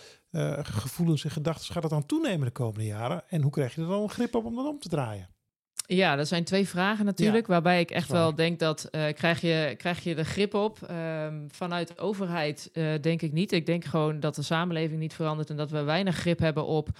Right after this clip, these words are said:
Speaker 2: ehm, eh, dat, dat, dat de economie, hè, daar, daar, daar, gevoelsmatig hebben we daar weinig grip op. Maar juist daarom, eh, ligt er zo'n belangrijke taak bij, eh, de duurzame inzetbaarheid op de werkvloer. Want, hè, al wa-, wa-, wat we dan, eh, vaak zien is dat je, als je je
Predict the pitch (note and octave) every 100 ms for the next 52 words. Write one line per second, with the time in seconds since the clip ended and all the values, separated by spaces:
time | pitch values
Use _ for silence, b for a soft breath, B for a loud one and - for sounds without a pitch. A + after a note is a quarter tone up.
0 | B B _ E3+ D#3 D3+ D3 D3 D3 C#3+
1 | - - - C#3+ D3+ D3+ D3 - - -
2 | D3+ D#3+ D#3+ F3+ G3 F3+ G#3 D#3+ D#3 -
3 | - E2 - - - D#3+ G3 E3 G3 G#3+
4 | E3+ F3 E3+ D#3 E3+ D#3 B2+ G#3 G#3 A3
5 | B B B - D#3+ F#3+ B3 G3+ - F3+
6 | G3+ G#3+ F3+ G#3+ E3+ F#3+ A#3 b b _
7 | D#3+ D#3 E3 A3+ G3+ G#3 G3+ E3+ G#3 F3
8 | D#3+ D#3 - G#3+ D#3+ - E3 E3+ - D#3
9 | D#3 D3+ D3+ F#3 F3+ E3+ D#3+ F3 F3 D#3
10 | C#3+ C#3 - D3 G3 A3+ - C3+ A#2 B
11 | B B - E3+ F3 - F3+ B3+ - E3+
12 | C3 - E3 D#3 F3+ F3+ E3+ E3+ E3 -
13 | D#3+ D#3+ F3 E3 - G#3+ D#3+ E3+ F3 E3
14 | - F3 - D#3 D3+